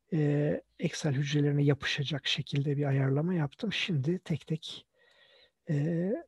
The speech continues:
sütunlara yapışacak şekilde istediğim gibi genişletebilirim.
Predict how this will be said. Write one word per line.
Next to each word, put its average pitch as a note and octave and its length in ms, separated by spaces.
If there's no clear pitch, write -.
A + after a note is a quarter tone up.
sütunlara C#3 680
yapışacak C#3 600
şekilde C#3+ 400
istediğim D3+ 500
gibi C3+ 180
genişletebilirim. C3 1120